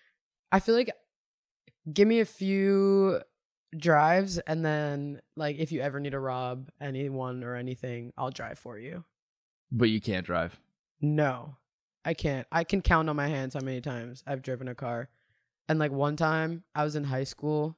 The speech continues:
Speaker 1: and my friend let me drive her mom's car. <laughs> I'm like, I won't say who it is, 'cause if, even to this day, if her mom found out, she'd be like, "What the fuck?"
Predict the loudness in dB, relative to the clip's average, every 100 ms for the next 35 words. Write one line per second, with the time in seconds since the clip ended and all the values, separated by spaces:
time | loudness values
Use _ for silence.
0 | -6 -2 -2 -4 -2 0 0 -2 -8 _
1 | _ _ _ 0 2 2 2 0 2 0
2 | 0 -2 -2 -2 -2 -6 _ _ _ _
3 | _ _ -2 -2 -2 -18 -20 _ _ _
4 | _ _ -8 -2 2 2 0 -2 0 0
5 | 0 -2 -2 -6 -4 -6 2 4 6 4
6 | 2 2 0 0 -2 -2 -4 -4 -4 -4
7 | -4 -6 -6 -8 -10 -10 -10 -10 -10 -10
8 | -12 -12 -12